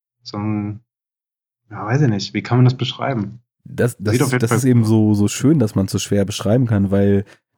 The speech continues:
Speaker 2: da hat man im Creature Design dann auch tatsächlich mal, also zumindest am Anfang,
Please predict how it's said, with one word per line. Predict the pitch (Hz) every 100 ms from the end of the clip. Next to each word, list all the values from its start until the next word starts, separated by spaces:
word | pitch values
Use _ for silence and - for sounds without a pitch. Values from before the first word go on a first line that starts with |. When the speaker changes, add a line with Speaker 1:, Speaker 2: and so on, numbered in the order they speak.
| _
Speaker 2:
da | 95 95
hat | 117
man | 117 107
im | 101 104
Creature | - - 120 -
Design | 120 107 107 113 110
dann | 107
auch | - 110
tatsächlich | - 104 113 - 120
mal, | 107 107 107 104
also | 95
zumindest | 95 - 113 107 -
am | - 101
Anfang, | 95 123 123 123 123